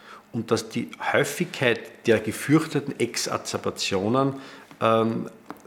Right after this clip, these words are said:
deutlich zurückgehen, und zwar um zwi-, zwischen siebzehn und dreiundzwanzig Prozent.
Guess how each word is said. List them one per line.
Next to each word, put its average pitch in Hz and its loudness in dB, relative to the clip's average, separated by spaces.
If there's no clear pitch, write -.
deutlich 107 0
zurückgehen, 110 2
und 101 0
zwar 113 4
um 101 0
zwi-, 110 -6
zwischen - -4
siebzehn - -4
und 110 -4
dreiundzwanzig 98 0
Prozent. - -10